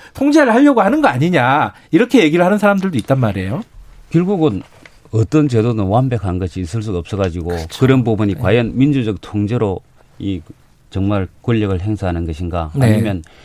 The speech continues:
Speaker 2: 정치 권력이 외압을 행사하고 행사하는 것인가 하는
Speaker 1: 음.
Speaker 2: 부분은 국민들이 판단하기 있어야 할 그런 부분입니다.
Speaker 1: 사실은 이제, 어, 개혁위원회를 이끌어 오시면서 이게 검찰 개혁에 대한 얘기를 해야 되는데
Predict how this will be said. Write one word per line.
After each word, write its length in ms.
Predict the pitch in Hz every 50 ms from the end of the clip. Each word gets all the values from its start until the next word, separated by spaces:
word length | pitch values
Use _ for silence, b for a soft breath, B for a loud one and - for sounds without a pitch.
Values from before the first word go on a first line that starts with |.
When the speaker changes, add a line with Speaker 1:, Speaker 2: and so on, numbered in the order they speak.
| b b b b b
Speaker 2:
정치 460 | - 127 131 139 131 - - 143 131
권력이 480 | 127 131 131 127 123 117 113 92 92 87
외압을 340 | 80 90 104 123 127 113 98
행사하고 360 | 123 135 135 123 113 95 87 80
행사하는 380 | 98 95 90 - 87 82 82 78
것인가 360 | 80 80 - 90 85 82 80
하는 200 | 80 110 120 120
Speaker 1:
음. 80 | 123 123
Speaker 2:
부분은 400 | 113 107 98 95 87 82 78 73 b b b b b b b
국민들이 400 | - 110 113 113 117 104 82 80
판단하기 440 | 80 - 101 104 101 104 104 101 90
있어야 180 | 80 - 87 82
할 60 | 76 -
그런 220 | 104 92 - 104
부분입니다. 580 | - 98 80 78 76 67 65 67 64 - 85 85 B B B B B B B B B B B B B
Speaker 1:
사실은 500 | B - - - - 220 214 202 170 151
이제, 380 | 131 147 151 143 135 127 110 110 - _ _ _ _ _ - -
어, 380 | - - - 120 117 113 117 113
개혁위원회를 840 | - - 151 180 175 151 143 170 202 226 233 214 175 139 123 - -
이끌어 380 | - - 127 - 220 226 247 220
오시면서 880 | 170 127 120 - 180 180 156 120 107 98 - 123 131 139 120 98 92 - - _ _ -
이게 420 | - 151 160 202 214 185 143 - B B B B B B B
검찰 640 | - - 139 165 202 226 - - 285 285 294 247
개혁에 640 | - - 123 127 139 165 202 233 269 262 - 254 240
대한 280 | 214 214 202 185 147 123
얘기를 280 | 123 127 160 147 139
해야 180 | 180 226 233 185
되는데 600 | 135 120 110 101 95 98 139 147 120 87 82